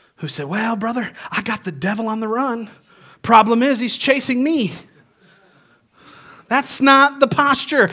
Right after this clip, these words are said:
that you and I are supposed to take. That's not the position that we've been granted in Christ. Our position is standing over our defeated enemy with our foot on his neck,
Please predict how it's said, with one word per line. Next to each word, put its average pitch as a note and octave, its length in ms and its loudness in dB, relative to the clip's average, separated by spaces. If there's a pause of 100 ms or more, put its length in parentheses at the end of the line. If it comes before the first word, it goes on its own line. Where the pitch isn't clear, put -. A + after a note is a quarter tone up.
(160)
that G3+ 140 -2
you A3+ 140 2
and A3 80 2
I G#3+ 100 4
are G#3 80 4
supposed E3+ 380 -4
to E3 60 -10
take. D#3 280 -2 (140)
That's B3+ 280 6
not C4 380 6
the B3+ 80 6
position A#3+ 680 -2 (160)
that G3 140 0
we've G3+ 240 2
been G3 180 4
granted F#3+ 500 -2
in E3 200 -4
Christ. - 840 -10 (420)
Our C#4 140 8
position C4+ 640 2 (140)
is A#3 140 4
standing B3+ 640 0
over G#3+ 600 4 (140)
our F#3 140 6
defeated F#3 580 -2
enemy F#3 480 0 (160)
with G#3+ 160 6
our A3+ 120 8
foot C#4+ 380 6
on A3+ 220 2
his F#3 160 0
neck, G3+ 460 2